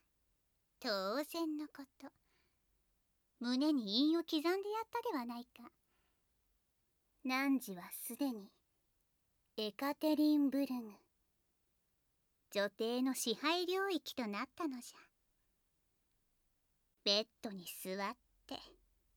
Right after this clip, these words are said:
<laughs> 本来ならば、汝だけ座るなど不敬じゃろうが。こうでないと、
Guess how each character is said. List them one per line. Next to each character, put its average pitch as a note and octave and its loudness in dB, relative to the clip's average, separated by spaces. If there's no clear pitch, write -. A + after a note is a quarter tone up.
<laughs> F4 -6
本 F4 10
来 D4+ 4
な A3+ -2
ら A3+ -4
ば、 G#3+ -6
汝 C4+ 6
だ F#3+ -4
け E3+ -8
座 G#3+ 2
る C4+ 4
な B3 0
ど - -6
不 G3 0
敬 G3+ 2
じ C#4 0
ゃ E4+ 2
ろ D4 2
う - -8
が。 G3+ -8
こ B3+ 0
う G#4+ -2
で D#4 -2
な G3 -6
い E3 -8
と、 - -12